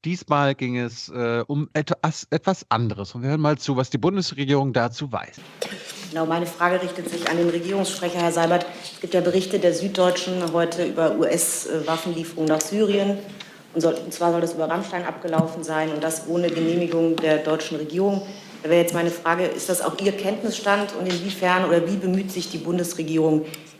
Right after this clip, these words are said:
Speaker 2: hier um Aufklärung? Und, und wenn das denn zuträfe, was da beschrieben wird, äh, gegen welche Rechte würde das denn verstoßen? Welche Folgen hätte das?
Speaker 1: Stefan, du weißt ja nicht, worum es geht. Äh,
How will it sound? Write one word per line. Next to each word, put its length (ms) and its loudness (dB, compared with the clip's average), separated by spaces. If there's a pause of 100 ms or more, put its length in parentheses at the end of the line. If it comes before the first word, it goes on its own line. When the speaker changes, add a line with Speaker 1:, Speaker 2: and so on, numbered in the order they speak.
Speaker 2:
hier 160 2
um 180 -2
Aufklärung? 640 -2
Und, 300 -10
und 220 -4
wenn 120 4
das 200 0
denn 120 -2
zuträfe, 640 0
was 160 -2
da 120 0
beschrieben 400 -6
wird, 180 0 (320)
äh, 360 4 (200)
gegen 180 0
welche 300 4
Rechte 320 0
würde 160 6
das 160 2
denn 160 4
verstoßen? 600 -2
Welche 180 -2
Folgen 300 0
hätte 180 -6
das? 300 -12 (1200)
Speaker 1:
Stefan, 320 2
du 80 4
weißt 240 2
ja 80 2
nicht, 220 -2
worum 240 -2
es 120 -10
geht. 240 0
Äh, 220 2